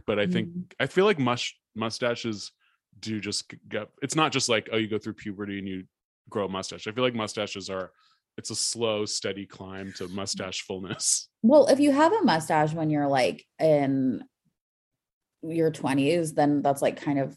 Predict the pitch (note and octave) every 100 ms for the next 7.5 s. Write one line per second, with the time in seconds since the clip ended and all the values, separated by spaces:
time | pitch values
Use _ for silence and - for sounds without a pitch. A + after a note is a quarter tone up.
0 | - D3 C3+ B2+ D#3+ D#3 - B2+ A#2+ D3
1 | D#3 D#3+ D#3 C#4+ - G#2 C#3+ D3 C#3+ B2+
2 | A2 F#2+ D3+ - - D3 C3+ C3+ - -
3 | - D3+ E3+ F3 - - - _ A3+ B3
4 | B3+ C4 E4+ G4 C#4+ A3+ - _ _ _
5 | _ - F#3 D#3+ B2+ - F3+ F4 F#4+ -
6 | - - - F#3+ - F#3+ F#3+ F3 D#3+ C#3
7 | - D#2+ F2+ A3 -